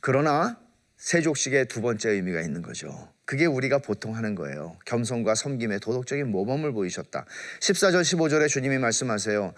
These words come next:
"내가 주와 선생이 되어 너희 발을 씻었다. 너희도 서로 발을 씻어주는 게 옳다. 내가 너희에게 행한 것 같이 너희도 행하게 하려고 본을 보였다." 사람들은 그냥 일로 쑥 넘어와 버려요. 앞에 있는 구절들을 다 생략한 채 다 그냥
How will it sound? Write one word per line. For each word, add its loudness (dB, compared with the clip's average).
"내가 4
주와 2
선생이 0
되어 4
너희 4
발을 4
씻었다. -2
너희도 4
서로 2
발을 -2
씻어주는 0
게 2
옳다. 0
내가 6
너희에게 6
행한 4
것 0
같이 0
너희도 2
행하게 0
하려고 0
본을 0
보였다." 0
사람들은 4
그냥 4
일로 4
쑥 2
넘어와 4
버려요. 4
앞에 4
있는 4
구절들을 4
다 -2
생략한 2
채 -2
다 2
그냥 2